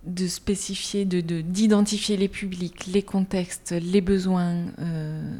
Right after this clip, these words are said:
c'est, c'est un travail qui pour nous est primordial et de hiérarchiser, prioriser.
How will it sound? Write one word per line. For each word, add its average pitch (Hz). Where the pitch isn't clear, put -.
c'est, 165
c'est 165
un 160
travail 170
qui -
pour 175
nous 180
est 170
primordial 180
et 170
de 170
hiérarchiser, 170
prioriser. 170